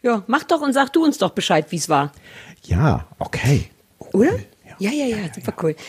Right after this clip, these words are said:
Speaker 1: Ich freue mich immer so, auch, äh, in den sozialen Medien, wenn die Leute so liebe Sachen schreiben. Wirklich. Ich bin mal,
Speaker 2: Hm.
Speaker 1: also ich will noch mal sagen, dass das immer heimlich mein Herz richtig doll berührt, auch wenn ich's mir nie offiziell anmerken lassen würde. Aber die Leute schreiben so süße Sachen, wie sehr die
Speaker 2: Ja.
Speaker 1: sich immer freuen.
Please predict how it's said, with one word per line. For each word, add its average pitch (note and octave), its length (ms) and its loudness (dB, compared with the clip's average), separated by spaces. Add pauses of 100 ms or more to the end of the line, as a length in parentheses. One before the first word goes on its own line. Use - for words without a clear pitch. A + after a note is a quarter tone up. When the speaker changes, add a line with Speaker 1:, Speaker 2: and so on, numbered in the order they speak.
(120)
Speaker 1:
Ich - 160 -4
freue A3 360 2
mich D#4 240 0
immer C4+ 240 4
so, B3 300 2
auch, C4 260 4 (100)
äh, A3+ 280 4
in G3 140 0
den G#3 180 2
sozialen G#3+ 520 2
Medien, G#3 420 0
wenn F#3+ 120 -2
die G#3+ 140 -4
Leute A#3 320 -2
so C4 100 0
liebe A3 280 0
Sachen C4 280 -2
schreiben. D#3+ 380 -4
Wirklich. G#3 360 0
Ich - 160 -8
bin B3+ 220 4
mal, A#3 100 6
Speaker 2:
Hm. B3 160 8
Speaker 1:
also G#3 200 4
ich A3+ 200 0
will B3+ 120 2
noch B3+ 200 0
mal D#4 140 -4
sagen, C4 220 0
dass B3+ 140 -2
das A#3 140 -2
immer D4+ 340 -2
heimlich B3+ 400 2
mein A3 160 0
Herz A3+ 340 0
richtig C#4 300 -4
doll A#3+ 160 2
berührt, A3+ 320 0
auch G3+ 140 0
wenn G#3+ 140 2
ich's A3 140 -2
mir G#3 140 0
nie A#3 240 4 (440)
offiziell A3 340 2
anmerken G#3+ 380 4
lassen F3 260 -2
würde. E3+ 260 2
Aber F3 200 2
die F#3+ 120 -6
Leute A#3+ 320 0
schreiben G3+ 280 -2
so G3+ 160 0
süße G4 320 0
Sachen, C#4+ 300 -2
wie G3 120 -2
sehr A#3+ 200 4
die D4+ 120 4
Speaker 2:
Ja. C#4+ 100 4
Speaker 1:
sich F4+ 80 0
immer C4+ 200 2
freuen. C4+ 460 0